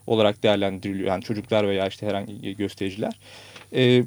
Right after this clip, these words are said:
bunu engelleyen, e, bunun önüne geçen bir madde eklendi, e, terörle mücadele kanununa ve, e, e, toplantı ve gösteri güçleri kanununa. E, bununla birlikte, e, bu ceza muhakemesi kanunu iki yüz ellinci maddesinde ağır ceza,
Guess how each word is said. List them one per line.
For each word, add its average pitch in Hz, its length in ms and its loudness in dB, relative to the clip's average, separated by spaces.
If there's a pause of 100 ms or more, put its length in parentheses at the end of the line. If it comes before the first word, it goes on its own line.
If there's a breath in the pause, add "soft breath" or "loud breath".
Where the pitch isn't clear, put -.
bunu 147 360 -2
engelleyen, 151 680 4
e, 139 460 2
bunun 151 160 -2
önüne 151 180 2
geçen 147 360 2
bir 165 80 4
madde 151 360 2
eklendi, 104 460 -2 (220)
e, 107 280 0
terörle 110 220 -2
mücadele 104 380 -2
kanununa 101 480 -4 (360 loud breath)
ve, 120 80 4
e, 110 380 0
e, 104 120 -4
toplantı 113 420 -6
ve 110 60 -4
gösteri 107 300 -4
güçleri 104 280 -4
kanununa. 98 500 -6 (680 loud breath)
E, 131 280 4 (220)
bununla 185 340 0
birlikte, 165 520 -2 (140)
e, 143 380 2 (840)
bu 147 260 -6
ceza 147 300 6
muhakemesi 151 500 0
kanunu 147 260 -2
iki 139 160 -8
yüz 139 80 -2
ellinci 143 360 -2
maddesinde 127 560 -2
ağır 151 220 2
ceza, 135 400 4